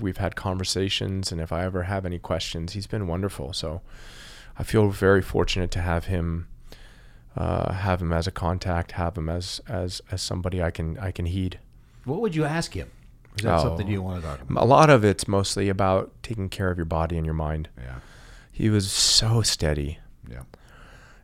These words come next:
Speaker 1: And he shared with me that he'd never had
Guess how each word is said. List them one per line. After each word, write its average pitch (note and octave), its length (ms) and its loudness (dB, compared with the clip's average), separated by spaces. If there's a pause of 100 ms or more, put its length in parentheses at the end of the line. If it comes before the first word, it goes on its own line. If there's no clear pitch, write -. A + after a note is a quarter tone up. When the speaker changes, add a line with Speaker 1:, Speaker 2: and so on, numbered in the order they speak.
(140)
Speaker 1:
And G2 680 8 (180)
he G#2+ 480 0
shared A2 380 4
with G2 220 0
me F#2+ 180 2
that F#2 220 2
he'd G2+ 220 -4
never G2+ 320 4
had G2 320 2